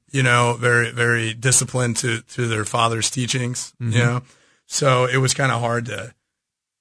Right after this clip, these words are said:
Speaker 1: br-, bridge that gap. That was, that was the biggest, uh, problem I had. But with a product like Spanish Gardens, you know, and it was also trying to remind people, like you said, you know, that you grew up on it. Every
Speaker 2: Mm-hmm.
Speaker 1: time someone says that to me, I'm like, "You, you can still buy it, you know? It's still,
Speaker 2: <laughs>
Speaker 1: it's still on the store shelves."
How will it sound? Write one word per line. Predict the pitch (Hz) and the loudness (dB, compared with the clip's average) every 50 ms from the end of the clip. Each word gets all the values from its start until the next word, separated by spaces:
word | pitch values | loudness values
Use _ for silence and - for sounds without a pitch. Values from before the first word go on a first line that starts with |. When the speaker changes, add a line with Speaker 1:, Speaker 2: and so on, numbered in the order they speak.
| _ _ | _ _
Speaker 1:
br-, | 104 - 143 147 147 - | -4 0 0 0 0 0
bridge | 135 131 147 139 135 123 | 0 2 2 4 4 2
that | 127 110 110 110 | 0 0 0 -2
gap. | 110 123 110 101 107 - | -2 -4 -4 -4 -4 -6
That | 135 131 | -6 -6
was, | 123 127 117 135 - | -4 -4 -6 -8 -6
that | - 135 | -2 -2
was | 131 131 117 | 0 0 -2
the | 127 117 | -4 -4
biggest, | 127 123 120 113 110 - - - - _ | -4 -4 -4 -6 -6 -8 -8 -10 -12 _
uh, | - 110 110 104 104 107 110 110 _ _ _ _ _ _ _ _ _ _ _ _ _ _ | -8 -6 -6 -6 -6 -8 -12 -14 _ _ _ _ _ _ _ _ _ _ _ _ _ _
problem | _ 143 131 120 120 117 | _ -2 0 0 0 0
I | 110 113 | -2 -4
had. | 107 120 123 127 120 101 107 - _ _ _ _ _ _ _ | -2 0 2 2 2 0 -2 -8 _ _ _ _ _ _ _
But | 151 151 | 0 2
with | 156 143 139 | 4 2 2
a | 131 | 4
product | 170 180 196 196 160 | 4 6 6 6 4
like | 147 131 | 4 2
Spanish | - - 131 117 - - | 2 0 0 0 0 0
Gardens, | 127 120 120 117 117 | 0 0 0 0 0
you | 117 | -2
know, | 120 117 | -2 0
and | 117 120 | -2 -2
it | 120 | -2
was | 120 127 | -2 -2
also | 127 123 - 131 | 0 0 0 0
trying | 120 - 127 120 117 | 0 0 0 0 0
to | 117 110 113 - | -2 -4 -6 -6
remind | 123 120 120 123 123 110 | -4 -2 0 0 -2 -2
people, | - 120 107 110 | -4 -6 -8 -8
like | 110 113 131 131 135 | -8 -6 -6 -6 -6
you | 175 165 151 151 | -4 -2 0 2
said, | 143 - - - 110 | 2 0 0 -4 -10
you | 113 117 | -12 -12
know, | 113 113 113 | -10 -10 -10
that | 113 113 - | -12 -14 -12
you | 120 120 | -12 -6
grew | 117 135 123 123 | -4 -2 0 2
up | 123 117 - | 0 0 -2
on | 110 92 90 | -6 -10 -10
it. | - - - _ - | -12 -16 -14 _ 0
Every | 117 107 110 | 2 2 4
Speaker 2:
Mm-hmm. | 113 139 | 4 4
Speaker 1:
time | 131 123 | 2 2
someone | - - 131 120 | 0 -2 0 0
says | - 156 156 143 | 0 2 2 2
that | 117 98 - | 0 0 -2
to | - 110 | -4 -4
me, | 107 104 | -8 -12
I'm | 104 | -16
like, | 104 113 - 131 | -18 -20 -18 -16
"You, | 135 135 - | -16 -14 -10
you | 139 135 | -8 -6
can | 143 131 | -2 0
still | - - 180 160 | 0 0 0 0
buy | 131 143 143 147 135 | 2 4 4 4 4
it, | - - - - | 2 0 -6 -12
you | - 98 92 | -12 -12 -4
know? | 92 | 0
It's | 143 151 - - 220 202 - - | 2 2 2 2 2 4 4 4
still, | - 190 165 131 | 4 4 4 4
Speaker 2:
<laughs> | 226 185 147 123 - - 123 151 | 4 4 4 2 0 0 0 2
Speaker 1:
it's | 135 - | 4 4
still | - 185 175 143 214 185 | 4 6 6 6 6 4
on | 175 180 175 | 4 4 4
the | 156 139 127 | 4 4 2
store | - - 156 143 143 147 | 2 2 2 0 0 2
shelves." | 135 - - 139 139 135 113 110 127 - | 0 -2 -2 -2 -4 -4 -6 -10 -12 -16